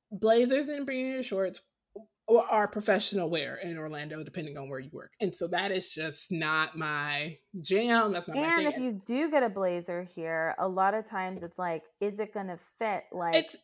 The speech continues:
Speaker 2: a
Speaker 1: it's
Speaker 2: body
Speaker 1: weird.
Speaker 2: that
Speaker 1: It
Speaker 2: has, like, either boobs or, you
Speaker 1: Not even
Speaker 2: know,
Speaker 1: just
Speaker 2: like,
Speaker 1: that,
Speaker 2: a
Speaker 1: but
Speaker 2: whatever?
Speaker 1: they're short sleeved
Speaker 2: Yeah.
Speaker 1: blazers. So
Speaker 2: Yeah.
Speaker 1: that is offensive in itself. Like, there's just so
Speaker 2: Mm-hmm.
Speaker 1: much weather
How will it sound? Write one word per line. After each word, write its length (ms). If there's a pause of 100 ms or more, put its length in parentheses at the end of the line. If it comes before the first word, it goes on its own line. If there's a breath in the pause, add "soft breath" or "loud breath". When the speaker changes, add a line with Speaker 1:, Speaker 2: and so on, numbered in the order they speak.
(140)
Speaker 2:
a 160
Speaker 1:
it's 0
Speaker 2:
body 640
Speaker 1:
weird. 60
Speaker 2:
that 220
Speaker 1:
It 120
Speaker 2:
has, 540
like, 400 (300 soft breath)
either 260
boobs 640
or, 460
you 120
Speaker 1:
Not 100
even 160
Speaker 2:
know, 0
Speaker 1:
just 180
Speaker 2:
like, 100
Speaker 1:
that, 120
Speaker 2:
a 40
Speaker 1:
but 80
Speaker 2:
whatever? 140
Speaker 1:
they're 240
short 600 (300)
sleeved 640
Speaker 2:
Yeah. 320
Speaker 1:
blazers. 220 (180 soft breath)
So 260
Speaker 2:
Yeah. 340
Speaker 1:
that 80
is 120
offensive 640
in 160
itself. 380
Like, 140
there's 180
just 200
so 160
Speaker 2:
Mm-hmm. 20
Speaker 1:
much 280
weather 920